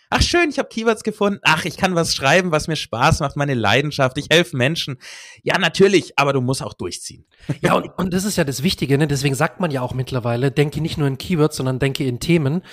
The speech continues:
Speaker 2: Und ich hab noch ein cooles Beispiel jetzt für den Abschluss, weil wir versuchen, immer maximal praxisorientiert zu sein im Podcast. Ähm,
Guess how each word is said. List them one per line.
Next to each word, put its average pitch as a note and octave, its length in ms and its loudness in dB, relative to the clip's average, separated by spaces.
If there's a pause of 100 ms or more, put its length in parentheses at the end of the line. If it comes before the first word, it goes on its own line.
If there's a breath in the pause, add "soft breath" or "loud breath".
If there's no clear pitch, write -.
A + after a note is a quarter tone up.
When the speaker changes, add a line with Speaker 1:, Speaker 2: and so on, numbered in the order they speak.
(260 loud breath)
Speaker 2:
Und C3 80 -2
ich C3 60 -2
hab D3 120 4
noch D3+ 120 4
ein F#3 60 2
cooles C3+ 300 -2
Beispiel B2+ 280 -2
jetzt B2 120 -6
für - 60 -8
den B2+ 120 -6
Abschluss, C#3 340 -8
weil B2 120 -4
wir A#2+ 360 -4
versuchen, D3 640 -2 (120)
immer C#3 500 2
maximal C#3 580 0
praxisorientiert B2 800 -6
zu B2 100 -12
sein A#2+ 200 -2
im A#2+ 80 -4
Podcast. C#3 500 -6 (460 loud breath)
Ähm, C#3+ 320 2